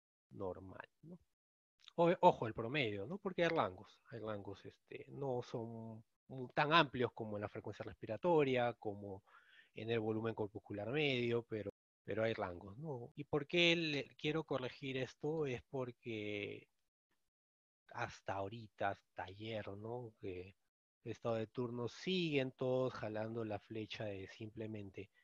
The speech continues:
indicar oxígeno, P R N a saturación mayor o igual de noventa y dos por ciento. O sea,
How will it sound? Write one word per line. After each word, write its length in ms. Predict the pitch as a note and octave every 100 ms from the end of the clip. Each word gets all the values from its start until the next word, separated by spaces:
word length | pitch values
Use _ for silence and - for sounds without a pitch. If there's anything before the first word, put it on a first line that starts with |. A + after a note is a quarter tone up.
| _ _ _ _
indicar 680 | B2+ C#3 C#3+ C3+ D3+ D3 D#3+ _ _ _ _
oxígeno, 960 | - D3 - A#3 G#3 - F#3 F3 F3 F3 _ _
P 380 | E3 E3 D#3+ D3+
R 440 | D3+ D3 C#3+ D3+
N 240 | D3 D3 C#3+
a 100 | A#2
saturación 840 | A#2+ A2+ A#2 G#2+ G#2+ - C3+ C#3
mayor 360 | A#2+ A2+ A#2 A#2
o 40 |
igual 320 | A2+ G#2+ A#2
de 120 | B2
noventa 360 | A#2 G2+ F#2+ G2
y 60 | F#2+
dos 140 | F#2+ -
por 180 | F#2+
ciento. 260 | - A#2 - _ _ _ _ _ _ _ _ _ -
O 100 | A2+
sea, 340 | - G#2+ G2